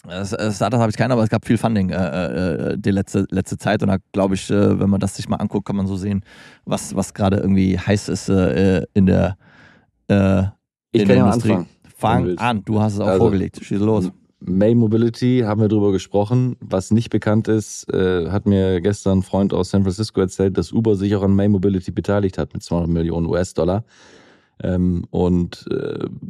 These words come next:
Speaker 2: das Geld soll genutzt werden, um weiter zu wachsen. Also wirklich spannend. Ähm, und,
Speaker 1: Ja, passt
Speaker 2: äh,
Speaker 1: mit
Speaker 2: ja,
Speaker 1: WeRide,
Speaker 2: alle in
Speaker 1: hundert
Speaker 2: Texas
Speaker 1: Mil-
Speaker 2: gestartet.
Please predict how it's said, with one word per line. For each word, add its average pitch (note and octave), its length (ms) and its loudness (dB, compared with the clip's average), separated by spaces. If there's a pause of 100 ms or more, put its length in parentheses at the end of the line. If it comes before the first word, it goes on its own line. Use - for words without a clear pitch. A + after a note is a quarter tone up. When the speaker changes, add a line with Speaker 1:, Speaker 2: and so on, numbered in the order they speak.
(420)
Speaker 2:
das F#2 340 -4
Geld F#2+ 220 2
soll F#2+ 140 2
genutzt F#2 300 0
werden, F2 260 2
um E2+ 180 0
weiter F2+ 220 0
zu E2+ 200 -6
wachsen. F#2 300 -2
Also F2 220 -2
wirklich F2+ 260 0
spannend. F#2+ 440 0 (480)
Ähm, F2+ 520 2
und, F2 640 -2
Speaker 1:
Ja, C#3+ 80 4
passt - 260 -2
Speaker 2:
äh, - 40 -6
Speaker 1:
mit - 140 -2
Speaker 2:
ja, F2 200 -2
Speaker 1:
WeRide, A#2 300 6
Speaker 2:
alle G#2+ 180 0
in E2+ 60 0
Speaker 1:
hundert A2+ 180 2
Speaker 2:
Texas G2 140 0
Speaker 1:
Mil- F2 80 0
Speaker 2:
gestartet. - 420 -6